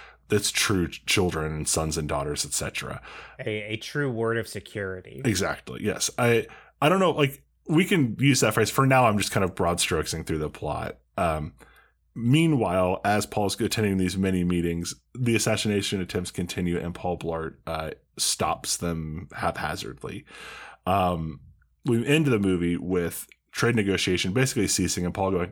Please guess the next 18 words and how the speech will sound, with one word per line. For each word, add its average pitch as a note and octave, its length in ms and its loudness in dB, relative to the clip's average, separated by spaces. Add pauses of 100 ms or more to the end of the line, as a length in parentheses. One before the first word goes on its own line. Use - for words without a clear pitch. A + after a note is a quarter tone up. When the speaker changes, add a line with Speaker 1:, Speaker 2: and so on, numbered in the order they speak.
Speaker 1:
"Oh D3+ 140 6
no, C3 180 4
we're B2 80 2
not C#3 160 2
negotiating E2+ 640 0
anymore," D#2+ 500 -6
as E2+ 220 -2
they F2 100 0
get D#2+ 220 -6
the - 80 -6
shield, D#2+ 520 -2 (200)
the - 80 -4
power E2+ 360 0
word, D2+ 460 -6
sort - 180 -4
of C#3+ 60 -8
field D2+ 440 -8 (100)
up, D2+ 340 -10